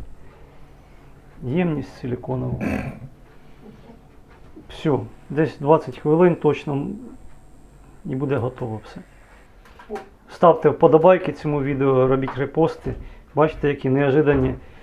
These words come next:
повороти такі кулінарні бувають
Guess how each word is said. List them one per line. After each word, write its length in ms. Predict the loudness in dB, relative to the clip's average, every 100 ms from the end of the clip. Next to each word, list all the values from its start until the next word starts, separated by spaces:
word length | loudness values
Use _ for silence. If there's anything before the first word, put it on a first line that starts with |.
| -18
повороти 560 | 2 6 8 6 4 -2
такі 400 | -10 -12 -10 -12 -12 -18 -20 _ -6
кулінарні 720 | -2 0 -2 -4 -8 -10 -14 -12
бувають 640 | -8 -8 -8 -10 -14 -20